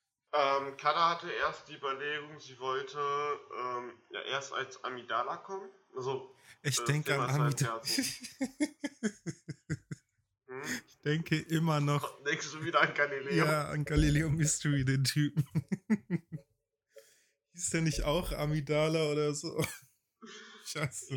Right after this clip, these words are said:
Speaker 1: Ja. <laughs>
Speaker 2: Ah.
Speaker 1: Ähm, nee, sie, sie wollte erst so kommen, dann war die Überlegung, als, ähm, in einem, in einem blauen Star Trek Uniform.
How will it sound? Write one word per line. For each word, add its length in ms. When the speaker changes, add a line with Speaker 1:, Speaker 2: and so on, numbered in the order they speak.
Speaker 1:
Ja. 340
<laughs> 40
Speaker 2:
Ah. 440
Speaker 1:
Ähm, 520
nee, 380
sie, 160
sie 240
wollte 240
erst 260
so 140
kommen, 400
dann 240
war 160
die 80
Überlegung, 1120
als, 880
ähm, 720
in 160
einem, 200
in 120
einem 180
blauen 400
Star 320
Trek 280
Uniform. 580